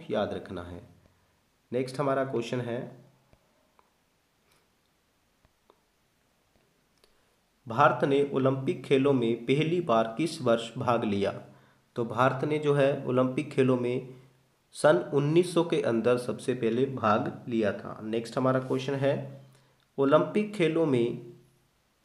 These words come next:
पदक जीतने वाली पहली भारतीय महिला कौन है? तो इसका correct answer है कर्णम मल्लेश्वरी। ओलंपिक खेलों के अंदर जो पहली महिला है जिसने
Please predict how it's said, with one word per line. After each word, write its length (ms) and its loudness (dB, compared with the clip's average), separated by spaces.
पदक 300 4
जीतने 440 -2
वाली 400 2
पहली 360 2
भारतीय 500 2
महिला 340 4
कौन 220 4
है? 360 -8
तो 80 -4
इसका 280 -4
correct 320 -6
answer 320 -2
है 400 -6
कर्णम 420 4
मल्लेश्वरी। 600 0
ओलंपिक 420 -4
खेलों 260 2
के 160 0
अंदर 460 -2
जो 220 2
पहली 500 0
महिला 340 2
है 180 2
जिसने 520 0